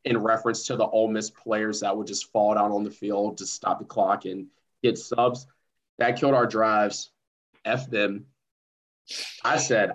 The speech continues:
"I don't disagree, but that's not classy." Trevor rebuttal with, "They, they deserve every bit of it.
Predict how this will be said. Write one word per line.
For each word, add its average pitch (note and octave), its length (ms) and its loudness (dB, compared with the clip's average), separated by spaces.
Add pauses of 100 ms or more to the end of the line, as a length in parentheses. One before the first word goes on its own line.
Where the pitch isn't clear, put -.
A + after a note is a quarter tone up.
"I A#2+ 160 2
don't B2 160 2
disagree, G2 460 -2
but G2+ 120 0
that's G2 220 2
not F#2 160 0
classy." A2 560 0 (340)
Trevor G#2 420 2
rebuttal G#2 460 0
with, F#2+ 220 -8
"They, F#2+ 200 -4
they G#2 180 -2
deserve G2+ 320 -4
every F#2 180 -2
bit B2 200 2
of A#2 100 4
it. A#2 240 2